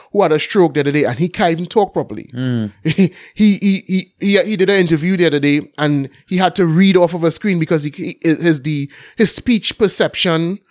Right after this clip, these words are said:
Speaker 1: um, um, the, that, that, that element of his brain isn't functioning well anymore.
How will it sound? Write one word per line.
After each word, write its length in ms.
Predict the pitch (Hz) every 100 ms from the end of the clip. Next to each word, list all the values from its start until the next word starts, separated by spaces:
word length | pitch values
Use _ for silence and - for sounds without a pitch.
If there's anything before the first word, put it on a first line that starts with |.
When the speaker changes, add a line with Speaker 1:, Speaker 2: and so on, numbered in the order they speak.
| _ _ -
Speaker 1:
um, 560 | 156 147 127 117 113 131 _ _ _ _ _ _ _ _ _ _ _ _ - - -
um, 260 | 143 135
the, 100 | 127 139
that, 220 | 147 135
that, 140 | 165
that 140 | 160 170
element 360 | 175 156 156 165
of 100 | 160
his 120 | 143
brain 260 | 123 156
isn't 440 | 151 156 147 139 160
functioning 520 | - 151 139 160 151
well 180 | 151 143
anymore. 380 | 135 135 113